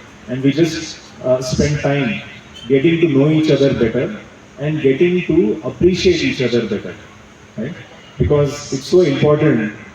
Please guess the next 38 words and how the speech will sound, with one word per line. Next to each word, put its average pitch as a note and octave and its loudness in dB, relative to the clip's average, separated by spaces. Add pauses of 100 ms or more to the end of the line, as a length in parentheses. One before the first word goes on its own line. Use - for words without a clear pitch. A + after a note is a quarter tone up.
(560)
that C3+ 0
we C#3 0
must C#3+ -4
appreciate E3 0
each D3+ -2
other D3+ 4
also C3+ 0 (400)
while C#3+ 4
we E3 4
appreciate D#3 2
our B2 2
founder. A2 -2
Because, C#3+ -2 (340)
uh, - -2
to E4+ 2 (100)
carry E3+ 4
that D#3+ -2 (100)
vision C#3 2
forward, C3+ 2
to B2 -6
carry C#3 2
that A2+ 2
dream D#3 2
forward, A2 2 (460)
it D3 2
is D#3 4
not F3 2
possible D#3 2
without D3 2
the D3+ 2
support D3 2
of D3 2
each C3 -2
and C3 2
every A#2+ 2
one A#2+ 2
of C3 -2
you C3+ -2